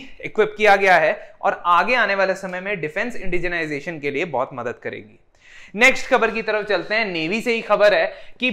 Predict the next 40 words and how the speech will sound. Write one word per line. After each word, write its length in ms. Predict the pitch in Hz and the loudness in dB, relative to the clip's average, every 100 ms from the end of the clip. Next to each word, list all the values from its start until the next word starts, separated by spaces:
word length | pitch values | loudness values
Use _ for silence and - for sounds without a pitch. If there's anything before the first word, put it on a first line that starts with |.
| 151 | 0
बांग्लादेश 680 | 151 151 190 240 254 262 | 2 2 2 2 2 0
और 120 | 277 208 | 0 -2
भारत 440 | 165 170 208 214 | 0 2 2 0
के 120 | 233 | -6
स-, 200 | 226 - | -6 -6
साथ 600 | - - - 196 202 233 220 | -8 -8 -8 0 2 2 -2
मिले 300 | 185 202 214 | -2 0 0
जुले 320 | 190 196 220 214 - - - - - _ - _ | 0 0 0 -4 -14 -20 -20 -20 -20 _ -20 _
नेवी 520 | 147 147 180 240 262 269 | -18 -8 -2 -2 -2 -4
कोऑपरेशन 760 | - 208 196 190 185 185 220 - - - - - - _ _ | -2 0 0 2 0 0 -4 -6 -16 -20 -20 -20 -20 _ _
की 60 | 220 | -8
एक्सरसाइजेस 880 | - - - - 240 247 196 - - - - - | -6 -6 -4 -2 0 0 -2 -6 -10 -12 -10 -2
के 80 | 233 | 0
बारे 220 | 160 127 | 2 0
में 80 | 151 | -2
हमने 180 | 208 214 | -4 -2
जानना 320 | 160 110 110 | -2 -4 -10
है, 60 | - _ - | -20 _ -10
जिसको 280 | 160 208 233 | -4 -2 -2
कहते 280 | 196 156 151 | 0 0 0
हैं 180 | 196 262 | -6 -4
कॉरपैट 580 | 185 143 - 165 247 - - - | 0 2 2 2 2 -2 -14 -2
या 120 | 190 254 - | -2 -2 0
कोऑर्डिनेटेड 680 | 175 156 156 139 214 214 - | 2 4 0 -6 -6 -8 -6
पेट्रोल। 360 | 147 - - - _ - - - | -6 -6 -10 -14 _ -20 -18 -2
ये 140 | 262 | 0
कॉरपैट 680 | 302 254 233 233 240 254 - - - - - _ | 4 6 6 6 0 0 -4 -8 -10 -18 -20 _
कंडक्ट 380 | - 202 247 - | -2 2 2 0
किया 300 | - 208 269 247 | -12 4 6 8
गया 200 | 202 165 | 6 6
था 140 | 202 | 6
मई 220 | 190 190 208 | 2 0 0
ट्वेंटी 340 | 196 185 202 | 0 0 -4
टू 160 | 190 190 | -6 -4
से 140 | 214 | -4
ट्वेंटी 320 | 185 175 170 | -2 -4 -6
थ्री 240 | 160 226 233 | -6 -4 -2
के 140 | 202 | -2
बीच 260 | 147 143 - | -4 -6 -6
में 160 | 175 | -8